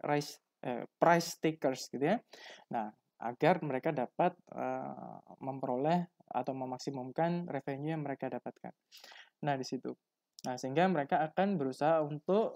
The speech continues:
be-, eh, beroperasi pada, eh,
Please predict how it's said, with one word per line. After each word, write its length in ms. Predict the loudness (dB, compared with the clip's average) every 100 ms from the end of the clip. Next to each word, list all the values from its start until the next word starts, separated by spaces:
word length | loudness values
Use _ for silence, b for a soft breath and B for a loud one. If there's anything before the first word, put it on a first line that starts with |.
| -6
be-, 520 | -2 -2 0 -2 -4
eh, 420 | -6 -6 -6 -6 -6
beroperasi 640 | -4 -2 -2 -4 0 -2
pada, 560 | 0 -2 0 0 0 0 -6 b b b b b b _
eh, 800 | -6 -4 -2 -4 -4 -4 -4